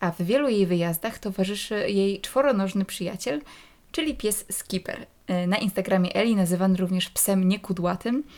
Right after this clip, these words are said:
ze względu na swoją wyjątkową urodę. Ja osobiście nie mam doświadczenia w podróżowaniu z psem. Osoby z mojego otoczenia również, e, na czas wakacji raczej zostawiają swoje psy, e, u rodziny albo w hotelach. Dlatego tym bardziej byłam ciekawa, jak w podróży radzi sobie Ela,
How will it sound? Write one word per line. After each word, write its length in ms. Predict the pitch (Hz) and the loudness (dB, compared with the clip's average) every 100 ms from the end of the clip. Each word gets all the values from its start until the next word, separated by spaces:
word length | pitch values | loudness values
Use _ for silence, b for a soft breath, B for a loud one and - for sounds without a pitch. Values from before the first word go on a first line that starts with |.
| B B B - | B B B -2
ze 160 | 277 | 0
względu 300 | 233 208 208 | 2 0 0
na 100 | 202 | -2
swoją 380 | 190 - 185 185 | -2 0 0 2
wyjątkową 540 | 180 190 180 175 165 | 2 0 0 -4 -4
urodę. 420 | 170 170 175 170 - - _ B B B B _ _ _ - | -2 -2 -2 -4 -8 -14 _ B B B B _ _ _ -2
Ja 180 | 240 | 0
osobiście 480 | - 285 240 - 247 | 0 -2 -4 -2 0
nie 120 | 240 254 | 4 4
mam 140 | 196 | 4
doświadczenia 540 | 185 - 185 - 185 | 2 -2 -6 -4 -4
w 60 | 180 | -2
podróżowaniu 640 | - 185 185 180 185 180 | -2 -2 -2 -2 0 0
z 100 | 180 | -2
psem. 360 | - - 190 208 | -6 -4 -2 -4
Osoby 300 | 190 202 190 | -6 -6 -4
z 60 | 196 | -2
mojego 260 | 196 196 196 | 0 0 -4
otoczenia 420 | 196 196 190 190 | -6 -2 0 0
również, 440 | 220 202 190 - | 0 0 0 -2
e, 140 | - 170 | 0 0
na 140 | 190 | 0
czas 180 | 190 175 | -2 -4
wakacji 460 | 185 190 190 - | -4 -4 -6 -4
raczej 260 | 196 196 208 | -4 -2 -2
zostawiają 580 | 196 196 190 208 208 190 | -2 -2 0 0 2 0
swoje 300 | - 180 180 | -2 -4 -4
psy, 340 | - - 185 180 B B B - | -2 0 0 -4 B B B -2
e, 160 | 185 | 0
u 120 | - 180 | 2 0
rodziny 360 | 180 233 240 | 0 0 0
albo 200 | 196 180 | 0 -2
w 40 | 185 | -4
hotelach. 500 | - 185 196 220 226 - B B B - | -6 -2 0 0 -4 -10 B B B -2
Dlatego 380 | 196 196 202 196 | 0 0 0 -2
tym 300 | - 208 208 | -4 -2 0
bardziej 320 | 233 208 190 | 0 2 0
byłam 220 | 196 190 | 2 -2
ciekawa, 420 | - - 190 214 | -2 -8 -4 -2
jak 200 | 208 214 | -2 -4
w 80 | - | -6
podróży 580 | 202 190 208 196 196 196 | -4 -2 -2 0 0 2
radzi 220 | 185 185 | 0 0
sobie 300 | 196 185 180 | -2 -2 0
Ela, 280 | 185 196 | 2 0